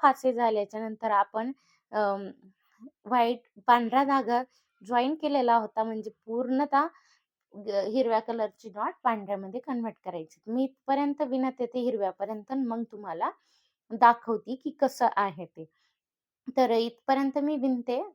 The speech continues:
जोपर्यंत हिरवा आहे. दोन दोन करत आपल्याला काहीच नाही करायचं, वरतून विणत यायचं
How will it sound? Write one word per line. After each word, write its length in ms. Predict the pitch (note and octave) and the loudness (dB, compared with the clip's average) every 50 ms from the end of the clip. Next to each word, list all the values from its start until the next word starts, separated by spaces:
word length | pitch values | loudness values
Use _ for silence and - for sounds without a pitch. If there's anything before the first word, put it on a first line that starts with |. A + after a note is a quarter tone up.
| _ A3+ | _ -4
जोपर्यंत 480 | - B3+ A#3+ _ A3 G#3+ A3 G#3+ G#3+ - D4 C#4+ - | -4 -4 -4 _ -6 -6 -6 -8 -4 -4 -6 -4 -4
हिरवा 260 | A#3+ A#3 F#3+ F#3+ F#3+ | -6 -4 -2 0 2
आहे. 280 | F#3 G3+ F#3 A3+ C#4+ F4+ _ _ _ _ _ _ _ | 2 2 0 -4 -8 -8 _ _ _ _ _ _ _
दोन 280 | A#3+ G#3+ C4 B3 A#3 A#3+ | 6 6 6 6 6 0
दोन 160 | A3+ A#3 A#3 | -2 -2 -4
करत 300 | A#3 A#3+ A#3 A3+ B3 C#4 - _ _ _ | 0 -2 0 0 0 -2 -4 _ _ _
आपल्याला 360 | - G3+ _ - A3 A3 A#3+ | -10 -10 _ -2 -2 0 0
काहीच 320 | C#4 - D#4 D#4 E4 F4 - | 2 2 2 2 2 0 -4
नाही 100 | - E4 | -8 -6
करायचं, 300 | C4+ C#4 A3 G#3+ F#3+ G3 | -4 -4 -4 -4 -4 -4
वरतून 340 | G3+ G#3+ G3 _ - B3 B3+ | -6 -6 -6 _ -6 -4 -2
विणत 300 | B3 B3 C4 C#4+ C#4+ - | -2 -2 -2 -4 -2 0
यायचं 400 | C4+ B3 A#3 - _ - A3+ C4 | 0 0 0 -2 _ -8 -6 -6